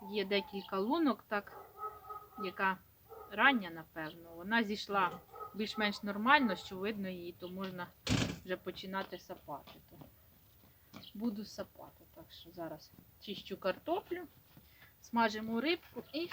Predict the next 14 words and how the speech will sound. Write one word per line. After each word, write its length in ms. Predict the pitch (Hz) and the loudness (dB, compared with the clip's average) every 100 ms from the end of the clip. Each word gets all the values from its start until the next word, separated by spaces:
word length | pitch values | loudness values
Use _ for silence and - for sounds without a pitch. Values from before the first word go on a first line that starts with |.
| - | -4
буде 280 | 247 240 233 | -2 2 2
у 40 | |
нас 200 | 220 240 | 2 -2
така 280 | - 247 196 | -4 -4 -2
вечеря. 800 | 196 175 - - 143 - - - - - - _ - 123 - | -2 -4 -8 -8 -10 -12 -12 -14 -20 -20 -20 _ -18 -18 -6
Так, 260 | 180 170 - - | -4 -4 0 4
ось 180 | 208 - | 4 6
така 280 | 196 196 180 | 4 6 4
у 40 | |
нас 260 | 180 175 220 | 4 4 6
рибка. 340 | 285 - 233 214 | 6 8 8 10
Це 120 | 214 | 10
нам 200 | 208 202 - - 180 - - | 8 4 2 -6 -6 -6 -10
вчора 440 | - 220 208 202 | 4 12 12 12